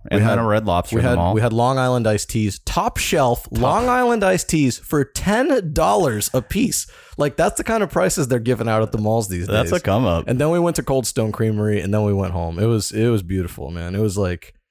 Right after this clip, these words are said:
Speaker 2: it, it was just like childhood all over
Speaker 1: Yeah, it
Speaker 2: again.
Speaker 1: was like
Speaker 2: I guess I
Speaker 1: being a
Speaker 2: wasn't drinking Long Island iced teas, but you know what I mean.
Speaker 1: Well, it was,
Speaker 2: Um,
Speaker 1: it was like being a teenager,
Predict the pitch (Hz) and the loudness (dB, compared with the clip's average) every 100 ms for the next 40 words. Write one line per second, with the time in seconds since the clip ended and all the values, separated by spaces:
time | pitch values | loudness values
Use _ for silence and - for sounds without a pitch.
0 | _ _ - 127 135 147 131 135 90 120 | _ _ -4 0 2 2 2 0 -2 0
1 | 104 98 104 95 98 101 143 202 95 95 | 0 2 2 2 2 2 2 2 2 2
2 | 120 107 127 143 143 135 107 110 98 90 | 0 0 0 2 2 0 -2 -2 -2 -4
3 | 87 87 87 82 - 85 85 85 90 87 | -4 -6 -6 -8 -6 -6 -6 -6 -6 -6
4 | 82 85 302 320 285 262 233 147 _ _ | -8 -10 -10 -10 -8 -6 -8 -10 _ _
5 | _ - _ _ - 123 123 117 _ _ | _ -20 _ _ -4 0 0 -4 _ _
6 | _ 170 175 180 214 180 175 190 165 82 | _ -6 -4 -2 0 0 0 -2 -2 -2
7 | 82 82 | 0 -4